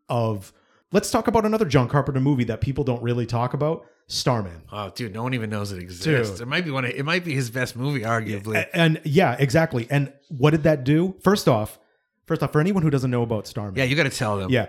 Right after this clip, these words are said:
Speaker 1: So Starman starts
Speaker 2: Deborah
Speaker 1: with,
Speaker 2: Winger.
Speaker 1: um, no, no, no, no, no, no, not even, not even Deborah Winger.
Speaker 2: No, I'm trying to
Speaker 1: Yeah.
Speaker 2: remember.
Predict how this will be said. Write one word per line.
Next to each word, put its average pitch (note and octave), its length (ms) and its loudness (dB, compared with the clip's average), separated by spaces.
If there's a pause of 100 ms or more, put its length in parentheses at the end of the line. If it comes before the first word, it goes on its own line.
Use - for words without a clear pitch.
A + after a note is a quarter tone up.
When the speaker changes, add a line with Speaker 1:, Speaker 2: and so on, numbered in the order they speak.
(100)
Speaker 1:
So D#3 160 2
Starman D3 840 0
starts C#3 520 0
Speaker 2:
Deborah B2 280 4
Speaker 1:
with, C3+ 80 2
Speaker 2:
Winger. B2 360 2
Speaker 1:
um, B2 520 2
no, F#3 240 4
no, E3+ 180 6
no, F3+ 100 2
no, F3 100 2
no, D3 100 0
no, C#3 140 -4
not D#3 340 4
even, D3 220 2
not A#2+ 180 2
even B2+ 140 2
Deborah G#2+ 180 0
Winger. G2 140 -6
Speaker 2:
No, F#3+ 100 2
I'm E3 120 -4
trying F3 200 2
to C#3 60 -2
Speaker 1:
Yeah. D#3+ 40 0
Speaker 2:
remember. E3 140 -2